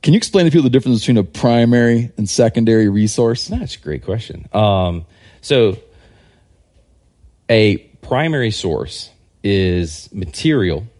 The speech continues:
Speaker 2: Now, it used to be just texts, but historians are now opening their mind to looking at things more than just text. We talk about, like, material culture, so we'll look at things, but an artifact, something that humans have modified, they've created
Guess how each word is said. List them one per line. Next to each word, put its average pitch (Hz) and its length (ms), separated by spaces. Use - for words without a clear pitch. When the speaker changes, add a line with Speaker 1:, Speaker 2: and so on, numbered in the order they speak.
Speaker 2:
Now, 120 120
it 101 80
used - 180
to 117 60
be 98 100
just 73 400
texts, - 640
but 90 160
historians 98 600
are 78 80
now 82 180
opening 101 380
their 85 120
mind 76 400
to - 120
looking 92 260
at - 80
things 80 240
more 95 240
than 78 140
just - 180
text. - 220
We 98 80
talk 85 180
about, 80 180
like, 65 200
material 90 580
culture, 78 440
so 101 140
we'll 98 120
look 95 140
at - 140
things, 76 540
but - 260
an 120 120
artifact, - 720
something 110 360
that 92 140
humans 117 540
have 80 540
modified, 85 840
they've 55 180
created 71 640